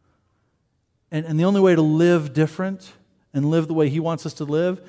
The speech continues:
is to realize that he is always, always, continually, perpetually bigger than we are,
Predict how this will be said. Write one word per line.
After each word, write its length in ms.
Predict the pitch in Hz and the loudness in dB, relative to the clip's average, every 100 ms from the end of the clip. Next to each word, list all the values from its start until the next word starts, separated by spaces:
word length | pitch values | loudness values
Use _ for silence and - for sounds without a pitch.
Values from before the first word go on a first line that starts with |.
| - _ | -20 _
is 140 | 160 135 | -6 -4
to 100 | 151 | -2
realize 440 | 160 156 143 131 | 0 2 0 -2
that 120 | 151 | -8
he 200 | 139 165 | -6 0
is 120 | 147 - | 0 -2
always, 680 | 156 170 165 151 139 131 131 - - - | -4 -2 0 0 0 -4 -8 -20 -20 -4
always, 680 | 156 170 160 147 143 135 | 0 0 2 2 0 -2
continually, 760 | - 131 127 - 180 165 151 139 | -6 -8 -6 -4 -2 -2 -2 -4
perpetually 640 | - 131 160 160 151 135 | -6 -4 -2 -2 -4 -4
bigger 320 | 127 147 135 135 | -2 -2 -2 -2
than 180 | 123 | -2
we 160 | 127 127 | -2 -2
are, 240 | 113 117 | -2 -4